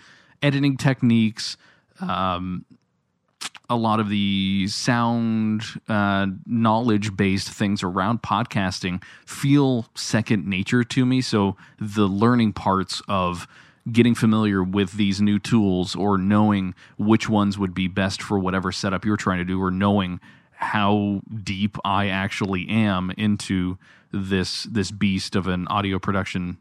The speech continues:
uh, thing, whether it be QLab or Logic or whatever. I, I, I don't have a sense of that anymore, unfortunately. So I don't know what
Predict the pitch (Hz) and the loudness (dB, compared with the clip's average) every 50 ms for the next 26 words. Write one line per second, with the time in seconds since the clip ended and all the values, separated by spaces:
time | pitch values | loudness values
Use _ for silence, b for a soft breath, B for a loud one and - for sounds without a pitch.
0 | - - - 98 90 87 92 - - 113 104 101 98 95 95 92 90 95 85 90 | -12 -8 -6 -4 -4 -4 -6 -4 -2 0 0 0 0 -2 -2 -2 -2 -4 -4 -6
1 | 98 95 - - - 120 113 101 90 90 90 90 90 87 95 95 92 90 90 85 | -8 -10 -8 -4 -2 0 0 0 0 0 -2 -2 -4 -2 -2 -2 -2 0 -2 -2
2 | 85 - - b b b b b 117 107 92 90 95 92 98 95 85 - - 90 | -4 -6 -8 b b b b b 0 2 2 2 0 -2 -2 -4 -4 -4 -4 -4
3 | 87 87 87 98 101 98 90 90 92 B B B B B - 104 - - 104 104 | -2 -2 -2 -2 0 0 -2 -2 -4 B B B B B -4 -4 -4 -4 -6 -6
4 | - - 123 120 117 - - 123 120 - - 123 117 113 101 - - - 98 92 | -4 -4 -4 -4 -2 0 2 2 2 0 -2 -2 -2 -2 -2 -4 -6 -4 -4 -4
5 | 95 - 107 87 101 92 87 87 - - - 120 107 95 92 95 95 85 - - | -2 -2 -4 -4 -2 -4 -4 -4 -6 -8 -8 -6 -6 -4 -4 -4 -4 -6 -6 -6
6 | 107 - - - 98 - - 107 101 - 101 87 90 90 90 - - 98 98 104 | -8 -8 -6 -6 -4 -2 0 0 0 0 -4 -6 -4 -6 -6 -4 -4 -4 -2 0
7 | 113 113 104 87 117 113 101 98 101 98 - | 0 0 2 2 0 -2 0 0 -2 -2 -4